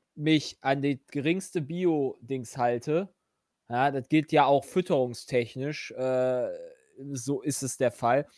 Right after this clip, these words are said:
Wenn ich allerdings einen viel, viel größeren Auslauf mache für das Schwein, weil es dann alleine oder halt in einer vernünftigen Gruppe über eine ganze Weide hasseln kann, ja, und, äh, dann im Zweifel mal ein bisschen Kraftfutter kriegt und damit nicht mehr Bio ist,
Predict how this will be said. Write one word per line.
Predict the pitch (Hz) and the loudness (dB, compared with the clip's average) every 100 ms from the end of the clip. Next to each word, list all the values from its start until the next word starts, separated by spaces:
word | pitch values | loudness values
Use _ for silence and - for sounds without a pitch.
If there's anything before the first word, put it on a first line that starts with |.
| - - | -20 -6
Wenn | 135 147 | -4 -2
ich | 139 | 0
allerdings | 143 147 139 151 147 143 | 4 4 2 -2 -4 -4
einen | 139 | -6
viel, | - 185 190 | -4 0 0
viel | - 147 | 0 -4
größeren | 139 170 160 143 143 | 0 0 0 -6 -2
Auslauf | 143 180 - 156 151 - | 2 0 0 0 0 0
mache | 151 151 139 | -2 -2 -4
für | 143 | -4
das | 135 127 | -2 -2
Schwein, | - 135 151 160 170 165 | -2 2 4 4 0 -2
weil | 139 139 | 0 0
es | 127 | 0
dann | 139 135 | -2 -2
alleine | 123 135 151 175 170 | 0 2 2 2 2
oder | 147 135 127 120 - 240 175 | 2 4 2 0 -6 -10 2
halt | 147 147 | 2 2
in | 151 147 143 139 | 0 -2 -2 -2
einer | 139 135 127 127 | 2 2 0 -4
vernünftigen | - 151 165 165 143 | -6 -4 -4 -4 -4
Gruppe | 120 170 175 160 165 143 | 0 -2 2 4 4 2
über | 139 | -2
eine | 139 | -2
ganze | 135 147 - 120 113 | -2 -4 -6 -4 2
Weide | 139 170 135 | 4 4 2
hasseln | 123 - 127 117 | 0 -4 -4 -4
kann, | 127 123 143 | -2 -2 -2
ja, | 131 127 139 | 0 2 2
und, | 131 139 139 123 - - | 0 -2 -4 -10 -14 -4
äh, | 131 127 131 127 | 0 2 0 0
dann | 123 175 | 2 4
im | 185 160 | 4 2
Zweifel | - 175 196 - | 8 10 10 8
mal | 175 | 4
ein | 160 | 4
bisschen | 180 180 | 0 -2
Kraftfutter | 151 185 196 - 196 151 | 2 2 2 0 2 2
kriegt | - 156 - | 2 -2 -2
und | 139 | 2
damit | 160 175 165 | 4 4 2
nicht | 170 160 | -4 -2
mehr | 151 | -4
Bio | 165 190 139 | 0 2 4
ist, | 127 165 | 4 0